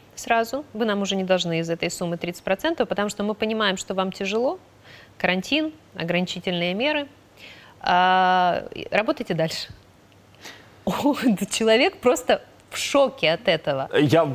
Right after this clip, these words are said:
Speaker 2: я більше хочу сказати. Я думаю, що зараз в шоці всі ті підприємці, які це чують.
Speaker 1: Это Австрия. Идём дальше. Ещё один пример. Америка.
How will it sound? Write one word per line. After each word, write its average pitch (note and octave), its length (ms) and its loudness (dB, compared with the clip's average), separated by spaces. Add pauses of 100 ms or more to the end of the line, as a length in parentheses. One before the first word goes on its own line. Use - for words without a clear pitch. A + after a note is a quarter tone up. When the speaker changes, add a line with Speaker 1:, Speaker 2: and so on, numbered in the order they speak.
Speaker 2:
я E3+ 160 6
більше G3 240 4
хочу B2 240 2
сказати. A2 380 2
Я B2 120 6
думаю, D3+ 300 4
що C#3+ 420 2
зараз C#3+ 380 4
в - 80 -6
шоці F3+ 340 2
всі C#3+ 280 0
ті D3+ 160 0
підприємці, D3 640 2
які C3+ 320 4
це - 180 0
чують. - 500 0 (1500)
Speaker 1:
Это - 240 2
Австрия. D#3 480 -4 (480)
Идём C#4+ 240 0
дальше. E3+ 400 0 (560)
Ещё G3 180 0
один D#3 180 0
пример. D3 360 -6 (640)
Америка. D#3+ 580 0